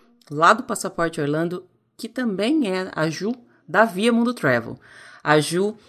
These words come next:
tem uma agência e aí, desde que começou a pandemia, ela tomou a atitude de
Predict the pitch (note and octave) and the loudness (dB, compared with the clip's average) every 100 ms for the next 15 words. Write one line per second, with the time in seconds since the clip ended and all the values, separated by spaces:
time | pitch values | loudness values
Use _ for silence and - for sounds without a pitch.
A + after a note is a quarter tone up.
0 | - - E3+ D#3+ C#3+ D3 E3 G3 - A3 | -8 0 2 4 2 2 0 0 -2 -2
1 | G#3 E3 E3 D#3 D3+ F3 D3+ D#3+ G3+ B3 | -4 -6 0 2 2 0 -2 0 2 2
2 | C4 A#3+ A3+ G3 F#3 - E3+ D#3+ D#3 D3 | -2 -4 -4 -4 -4 -4 -4 -4 -4 -2
3 | D3 D3 C#3 D3 E3 F#3+ D3+ C#3+ - - | 0 0 -2 -4 -4 -4 -6 -6 -8 -12
4 | D3 D3 D3 D3 | -10 -10 -10 -10